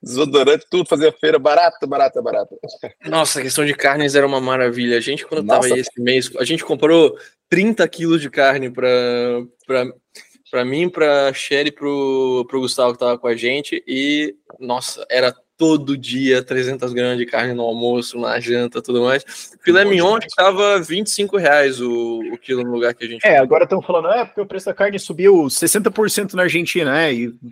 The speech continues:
Speaker 3: daí então a picanha subiu de vinte e cinco, trinta reais pra cinquenta.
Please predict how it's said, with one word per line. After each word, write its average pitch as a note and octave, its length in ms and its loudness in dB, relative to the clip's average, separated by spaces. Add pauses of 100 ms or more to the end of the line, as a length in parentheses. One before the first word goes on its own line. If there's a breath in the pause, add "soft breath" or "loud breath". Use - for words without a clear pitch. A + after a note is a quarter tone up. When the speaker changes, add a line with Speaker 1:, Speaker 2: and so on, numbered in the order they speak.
(160)
Speaker 3:
daí A#2+ 240 -4
então C3 160 -6
a C3 40 -8
picanha C#3 260 -6
subiu C#3 200 -4
de B2 380 -4 (260)
vinte B2+ 480 -8
e B2+ 40 -8
cinco, - 340 -8
trinta B2 300 -6
reais A#2 320 0
pra A#2+ 280 -2 (480)
cinquenta. - 480 -8